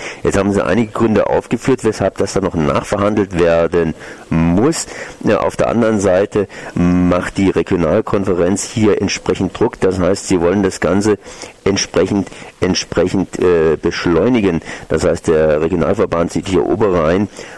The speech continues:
hat entsprechende, entsprechende Sachen vorgeschlagen, dass die Zuständigkeit des, äh, Eisenbahnbundesamtes als Planfeststellungsbehörde praktisch zu streichen ist und dass man das Ganze etwas näher an die Region ranholen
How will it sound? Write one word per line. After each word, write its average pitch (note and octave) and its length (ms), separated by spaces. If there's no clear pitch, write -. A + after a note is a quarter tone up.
hat F#2+ 280
entsprechende, F#2 920
entsprechende E2+ 500
Sachen E2+ 300
vorgeschlagen, F2 800
dass - 140
die F2+ 120
Zuständigkeit F2 920
des, E2+ 280
äh, D#2+ 220
Eisenbahnbundesamtes E2+ 1700
als - 240
Planfeststellungsbehörde E2 1600
praktisch - 400
zu F2 120
streichen F#2 560
ist F2+ 200
und F2 80
dass E2 120
man F#2 100
das E2 120
Ganze E2+ 260
etwas - 280
näher D#2+ 260
an D#2 80
die E2 80
Region F#2+ 480
ranholen D#2+ 1120